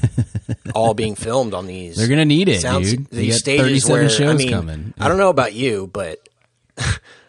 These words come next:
Speaker 2: the way that they've shot The Mandalorian and the way it's assembled, it's indistinguishable from <laughs> reality on a lot of the, like, practical, practical
Speaker 1: Mm-hmm.
Speaker 2: sets. I
Speaker 1: Yeah.
Speaker 2: mean, you can, obviously they're C G creatures and that can't be really
Speaker 1: Mm-hmm.
Speaker 2: duplicated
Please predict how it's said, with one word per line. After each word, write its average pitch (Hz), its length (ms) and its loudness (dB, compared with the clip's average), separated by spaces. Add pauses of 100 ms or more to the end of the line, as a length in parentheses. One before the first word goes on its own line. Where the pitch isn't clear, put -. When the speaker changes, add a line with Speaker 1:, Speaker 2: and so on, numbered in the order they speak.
(380)
Speaker 2:
the 113 140 -4
way 131 280 4
that 208 140 -2
they've 135 200 2
shot 117 280 0
The 117 60 -6
Mandalorian 110 640 0
and 104 100 0
the 98 40 0
way 117 220 2
it's 113 140 -2
assembled, 95 540 -4
it's 135 160 -2
indistinguishable 120 1000 0
from 90 440 -4 (220)
<laughs> - 240 -20
reality 90 560 0 (100)
on 92 160 0
a 90 80 0
lot 90 220 2
of 85 100 -6
the, 87 100 -6
like, - 260 -6
practical, 98 640 -2
practical 117 420 4
Speaker 1:
Mm-hmm. 160 80 6
Speaker 2:
sets. 98 380 -4
I - 80 -2
Speaker 1:
Yeah. 113 100 2
Speaker 2:
mean, 107 200 2
you 120 140 0
can, 113 260 0 (300)
obviously 113 480 0
they're 98 120 -2
C 107 240 -2
G 92 440 -4 (140)
creatures 85 600 -2
and 82 240 -8 (680)
that 110 220 2
can't 95 260 0
be 92 100 -4
really 85 300 0
Speaker 1:
Mm-hmm. 101 180 4
Speaker 2:
duplicated 82 520 0